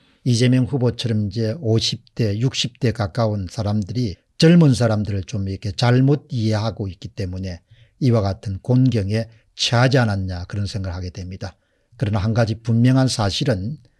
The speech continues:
이렇게 하부 기관을 마치 사적 소유물처럼 부려가지고 대선 공약을 만드는 것이 사실로 판명이 되면은 그 자체가 엄청난 불법이기 때문에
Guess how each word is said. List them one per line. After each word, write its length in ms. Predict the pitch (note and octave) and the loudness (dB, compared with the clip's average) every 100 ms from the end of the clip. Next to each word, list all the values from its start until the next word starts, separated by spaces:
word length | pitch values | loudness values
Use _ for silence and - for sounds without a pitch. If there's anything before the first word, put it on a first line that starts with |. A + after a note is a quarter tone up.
| _ _ - | _ _ -6
이렇게 560 | G#2+ G#2+ - A#2+ A2+ - _ | -4 -4 -2 -2 -2 -8 _
하부 480 | - G2+ A2+ C3+ C3+ | -8 -2 2 2 2
기관을 580 | D#3 D3+ D3 B2 E2 - _ _ | 0 2 2 2 -2 -10 _ _
마치 340 | - A#2+ - B2 | 0 0 0 -2
사적 560 | - - - - - | -2 -2 -4 -2 -2
소유물처럼 960 | - - A#2+ C#3 E3 B2+ - G#2 G2 E2+ _ - | -2 0 2 4 4 0 -2 -4 -6 -8 _ -4
부려가지고 960 | A2+ A2 G#2 G#2 G#2 F2 F2+ F#2+ D#3 - - _ _ | 0 2 0 -2 -6 -12 -10 -10 -10 -14 -20 _ _
대선 400 | - G#2+ - A#2 | 2 4 4 2
공약을 500 | A2+ C#3 C3+ A2+ G2 | 4 4 6 4 2
만드는 420 | F#2 F#2 F#2 F#2+ | -2 -4 -4 -6
것이 240 | F#2+ F#2+ - | -6 -6 -6
사실로 600 | - F2+ G2 - G3+ E3+ | -4 -2 -2 0 0 0
판명이 440 | - A#2 A2 G#2 | 0 0 0 -2
되면은 500 | F#2+ A2 G#2 F2+ F#2 G2 _ _ - | -4 -4 -4 -6 -10 -14 _ _ -2
그 160 | A#2+ | 0
자체가 680 | A2+ C#3+ - - F#3 B2 - _ _ _ _ _ | 2 0 0 -2 0 -2 -4 _ _ _ _ _
엄청난 560 | A2+ G#2+ B2+ D3 D3 | 0 2 4 4 2
불법이기 500 | C#3+ C3+ C3+ B2 G#2 F#2+ | 2 2 2 -2 -4 -6
때문에 500 | - F2 F2 F#2 | -8 -8 -6 -8